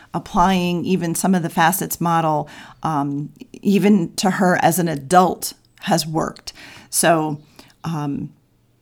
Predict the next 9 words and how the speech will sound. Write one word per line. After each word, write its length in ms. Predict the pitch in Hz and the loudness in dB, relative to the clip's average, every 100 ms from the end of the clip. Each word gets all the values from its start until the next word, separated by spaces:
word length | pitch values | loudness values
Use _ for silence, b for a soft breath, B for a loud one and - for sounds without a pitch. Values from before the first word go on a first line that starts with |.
| - | -6
you 140 | 170 | -2
know, 280 | 165 170 160 - _ - - - _ _ _ 151 - _ - - | -2 -2 -6 -12 _ -20 -20 -20 _ _ _ -12 -12 _ -20 -4
these 320 | 196 202 185 | 2 2 2
things 360 | - 180 180 165 | 2 0 0 -2
make 200 | 165 180 | -2 -4
it 120 | - | -4
really, 320 | 156 170 165 | -2 -2 -2
really 280 | 156 151 147 | -2 -2 -2
challenging 800 | 151 185 180 185 202 220 226 233 | -2 -2 0 2 0 0 -2 -2